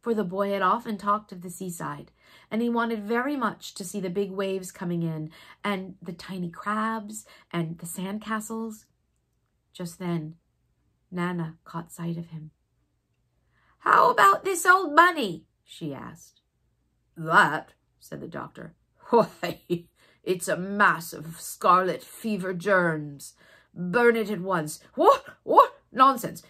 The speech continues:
Give him a new one. He mustn't have that any more. And so, the little rabbit was put into a sack with the old picture books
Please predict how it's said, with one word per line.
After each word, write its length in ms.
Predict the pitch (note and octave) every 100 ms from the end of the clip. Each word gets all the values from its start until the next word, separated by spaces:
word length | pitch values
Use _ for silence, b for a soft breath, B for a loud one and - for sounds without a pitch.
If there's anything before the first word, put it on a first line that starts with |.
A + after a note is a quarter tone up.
| _
Give 160 | D#4+
him 120 | D4+ A#3+
a 60 |
new 120 | A3
one. 260 | G#3+ D#3+ C3+ b _
He 100 | G3+
mustn't 320 | A3 B3 F#3+
have 160 | G#3+
that 260 | F#3 G#3 -
any 200 | C#3 C#3
more. 340 | C#3 C#3 E3 E3+ _ _ _ _ _ _ _ _ _ _ _ _ _ _ _ _ _ _ _ _
And 160 | G3 G3
so, 440 | - G3+ E3 D#3 - _ _ _ _ _ _ _ _ _ _ _ _ _ _
the 80 | G#3+
little 220 | G#3 B3+
rabbit 440 | B3+ F3 - E3 - _ _ _ _
was 180 | - F#3+
put 240 | - G#3+
into 280 | F#3+ G3+ -
a 40 | A3
sack 640 | - - G3+ E3+ - _ _ _ _ _
with 140 | - G#3
the 140 | G#3
old 320 | F#3+ F#3+ G#3
picture 280 | - G#3+ -
books 520 | F3+ F#3 F#3 - -